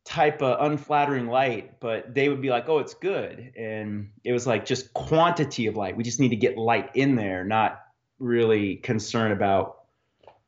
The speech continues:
quality of it, the quality of light. And so even to this day, like, sometimes I'll, I'll be working, I'll, I'll hire a D P to work on a project, or I'm put on another project with a videographer, and, um, yeah,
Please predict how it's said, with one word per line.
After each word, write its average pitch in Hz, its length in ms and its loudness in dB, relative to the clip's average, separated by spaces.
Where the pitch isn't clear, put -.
quality 131 600 2
of 92 140 -2
it, 92 340 -12
the 107 100 -6
quality 101 420 0
of 92 100 -6
light. 92 320 -6
And 101 180 -6
so 101 680 0
even 190 260 6
to 196 120 6
this 151 180 2
day, 139 260 2
like, 110 200 -2
sometimes 120 480 -6
I'll, 104 300 0
I'll 107 80 -4
be 107 80 -6
working, 101 560 -4
I'll, 113 220 4
I'll 123 140 8
hire 120 400 2
a 101 80 -6
D 101 160 -12
P 95 400 -12
to - 100 -10
work 110 180 -2
on 107 100 -2
a 101 40 -4
project, 101 600 0
or 101 260 0
I'm 117 160 4
put 120 280 0
on 107 180 0
another 101 220 -4
project 104 440 -4
with 101 120 -4
a 98 40 -6
videographer, 98 720 -2
and, 101 400 0
um, 95 460 -2
yeah, 113 320 2